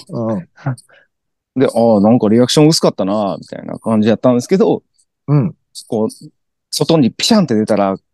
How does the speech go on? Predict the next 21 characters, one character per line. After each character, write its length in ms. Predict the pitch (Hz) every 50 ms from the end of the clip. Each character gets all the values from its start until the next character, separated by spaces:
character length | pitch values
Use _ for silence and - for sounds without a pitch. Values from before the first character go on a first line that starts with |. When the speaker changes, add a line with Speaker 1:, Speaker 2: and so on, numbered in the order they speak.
| _ -
Speaker 2:
顔 260 | - 165 175 180 170
真 240 | 156 139 123 113 101
っ 20 |
赤 160 | 170 143 139
に 180 | 139 131 110 101
な 140 | 95 95 95
っ 20 |
て、 440 | - _ - - 165 165 135 - - -
Speaker 1:
う 60 | 160
ん。 440 | - - - - - - - 117 -
<laughs> 500 | _ _ _ _ _ _ _ _ - 104
Speaker 2:
ど 80 | - 156
う 60 | 156 170
い 60 | 190
う 60 | 180
こ 140 | - 185 190
と 140 | - 202 196
っ 40 |
て 200 | - _ _ 117
い 120 | 107 107 110
う 120 | 113 107